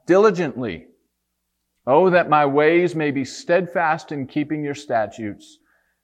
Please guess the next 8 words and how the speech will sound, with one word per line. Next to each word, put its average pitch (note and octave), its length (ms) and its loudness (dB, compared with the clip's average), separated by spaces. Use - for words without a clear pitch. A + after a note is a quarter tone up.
Then C#3 160 -2
I D3+ 140 2
shall D#3+ 240 -4
not E3+ 360 0
be D3+ 120 -2
put D#3 260 -6
to C#3+ 80 -8
shame, A#2 640 -8